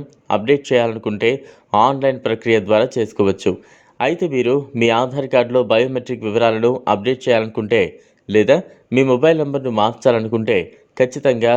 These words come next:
మీరు ఆధార్ కేంద్రాన్ని సందర్శించాల్సి ఉంటుంది. అలాగే చాలామంది వారి ఆధార్ కార్డులో ఉన్న పాత ఫోటో అస్పష్టంగా ఉందని గమనిస్తారు. అటువంటి వారు కొత్త ఫోటోతో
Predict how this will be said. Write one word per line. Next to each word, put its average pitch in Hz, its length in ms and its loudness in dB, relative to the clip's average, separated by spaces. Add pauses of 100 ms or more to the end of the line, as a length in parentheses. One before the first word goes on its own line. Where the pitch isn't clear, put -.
(160)
మీరు 113 280 2
ఆధార్ 120 400 0
కేంద్రాన్ని 117 520 -2
సందర్శించాల్సి 120 800 -2
ఉంటుంది. 107 380 -2 (580)
అలాగే 143 340 2
చాలామంది 127 680 -2 (260)
వారి 117 220 4
ఆధార్ 117 380 -2
కార్డులో 117 340 -2
ఉన్న 110 220 -2
పాత 110 340 0
ఫోటో 117 320 0 (440)
అస్పష్టంగా 139 600 0
ఉందని 120 300 2
గమనిస్తారు. 107 540 -2 (420)
అటువంటి 156 460 -2
వారు 120 300 2 (260)
కొత్త 131 260 2
ఫోటోతో 123 460 2